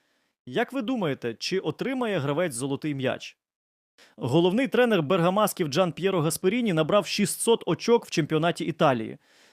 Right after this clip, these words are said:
За цим показником головний тренер Аталанти поступається лише Массіміліано Аллегрі, який здобув шістсот шістдесят три бали з Ювентусом. Байер на виїзді переміг Гольштайн Кіль.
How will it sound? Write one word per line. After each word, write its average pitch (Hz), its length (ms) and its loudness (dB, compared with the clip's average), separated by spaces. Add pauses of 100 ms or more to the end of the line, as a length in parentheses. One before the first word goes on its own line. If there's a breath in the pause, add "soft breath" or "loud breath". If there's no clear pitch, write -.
За 160 180 2
цим 240 180 2
показником 190 560 2
головний 180 340 2
тренер 196 340 0
Аталанти 190 560 2
поступається 185 680 0
лише 185 340 0
Массіміліано 175 760 2
Аллегрі, 151 680 2 (240 loud breath)
який 170 260 0
здобув 165 320 0
шістсот 233 540 0
шістдесят 170 600 0
три 170 140 0
бали 165 340 4
з 123 80 -6
Ювентусом. 135 600 0 (680)
Байер 175 440 -2
на 208 100 -8
виїзді 160 540 -8 (220 soft breath)
переміг 151 380 -4
Гольштайн 139 520 -6
Кіль. 120 260 -12